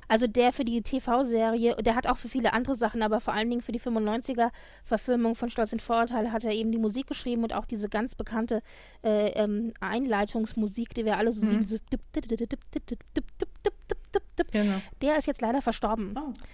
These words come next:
Speaker 1: Und, äh, das heißt, denkt mal an ihn, äh, schmeißt die Musik mal an und trinkt dazu einen schönen Tee und, ja, schwelgt ein bisschen in, äh, Carl Davis sehr schöner Klaviermusik, hat viel Klaviersachen geschrieben und so, also sehr, sehr tolle Sachen dabei.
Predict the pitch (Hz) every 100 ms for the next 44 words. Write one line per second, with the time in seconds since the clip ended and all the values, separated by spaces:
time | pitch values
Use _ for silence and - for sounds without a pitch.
0 | - - - 226 233 233 - 226 226 -
1 | 233 262 294 320 - 359 - 349 302 302
2 | 277 285 285 262 240 262 240 262 269 240
3 | 226 240 226 185 202 214 214 214 208 -
4 | - 226 220 - 220 - 220 202 - 208
5 | 226 - 202 - - - - - - -
6 | - 190 165 - - 220 233 220 202 -
7 | 220 190 208 196 180 - 208 180 - -
8 | - 208 214 196 208 - - - 208 220
9 | 233 294 - - 247 254 247 233 240 -
10 | - - - 240 226 208 190 - 208 -
11 | - 302 - 247 226 226 214 - - -
12 | - 214 - - 202 202 202 190 190 226
13 | 226 233 240 - 208 214 190 220 202 -
14 | 214